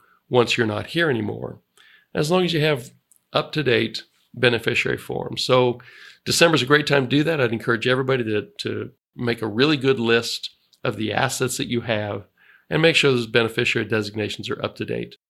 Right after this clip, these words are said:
The things that might fall through the cracks would be, uh, your bank accounts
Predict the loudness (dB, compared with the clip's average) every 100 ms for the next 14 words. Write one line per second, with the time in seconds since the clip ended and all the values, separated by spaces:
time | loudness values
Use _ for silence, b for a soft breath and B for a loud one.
0 | _ -6 0 0 0 -4 -2 0 0 0
1 | -2 -2 -4 -8 -2 -2 -2 -6 -14 -14
2 | B B B B -2 4 4 4 0 0
3 | -2 -4 -6 -10 _ -20 -8 -4 0 2
4 | 4 2 0 -6 -6 -6 -10 -12 -14